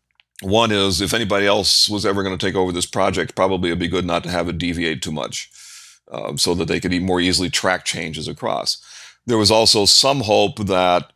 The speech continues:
as Rich said in his original comment to me, that, uh, you know, the long-term objective is to have, you know, a set of core C L J files that support all ports without changes, all platform specifics isolated in the support libraries.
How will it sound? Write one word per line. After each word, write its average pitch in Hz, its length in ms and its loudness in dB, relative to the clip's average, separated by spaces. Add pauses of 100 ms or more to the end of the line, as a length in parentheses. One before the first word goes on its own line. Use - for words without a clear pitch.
as 90 320 0
Rich 120 220 2
said 110 180 4
in 98 120 -4
his 92 140 -4
original 101 540 0
comment 92 560 -2
to 98 140 -2
me, 92 400 -2
that, 87 600 0
uh, 80 400 -4
you 80 100 -8
know, 82 100 -4
the 87 80 -4
long-term 104 420 0
objective 92 640 -2
is 90 220 -2
to 87 360 -4
have, 87 360 -2
you 87 100 -8
know, 82 140 -2
a 80 60 -2
set 104 180 2
of 98 80 -4
core 101 380 0
C - 180 0
L 104 160 -2
J 98 240 -2
files 101 640 0 (440)
that 107 100 0
support 113 520 0
all 110 180 6
ports 123 320 0
without 104 260 2
changes, 104 640 0
all 101 180 4
platform 110 480 -2
specifics 101 480 -6
isolated 101 560 -2
in 98 80 -6
the 92 80 -4
support 101 380 -2
libraries. 78 640 -4